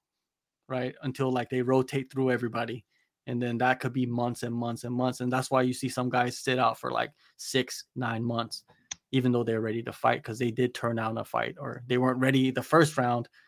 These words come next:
And then the second fight, or they, the first fight, they wanted it, but then the other guy didn't want, or, you know, like, there's so much f-,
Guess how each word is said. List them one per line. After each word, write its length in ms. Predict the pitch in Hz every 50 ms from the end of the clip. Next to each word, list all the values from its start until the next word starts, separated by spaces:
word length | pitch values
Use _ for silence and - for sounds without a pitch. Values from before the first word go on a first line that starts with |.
| _ _ _ _ _ _
And 120 | 123 123 120
then 100 | 117 113
the 80 | 117
second 320 | - - 165 156 151 131 120
fight, 400 | - - 120 117 120 117 - - _ _ _ _ _ _ _ _ _ _ _ _ -
or 140 | 165 156 156
they, 340 | 165 165 151 139 - - - - _ _ _ _ _ _ _ -
the 80 | 139
first 300 | - - 208 214 202 -
fight, 200 | - 180 165 143
they 120 | 135 139 139
wanted 360 | 131 147 170 165 147 135 127
it, 200 | 131 135 - - _ _
but 140 | 139 120 127
then 100 | 127 127
the 80 | 131
other 160 | 147 151 147
guy 100 | 127 127
didn't 280 | 123 123 123 117 117 117
want, 180 | 120 123 131 127
or, 80 | 151
you 140 | 185 240 277
know, 100 | 233 190
like, 220 | 180 165 156 147
there's 180 | 160 214 208 -
so 260 | - - - 247 240
much 280 | 220 202 180 151 - -
f-, 260 | - - - - _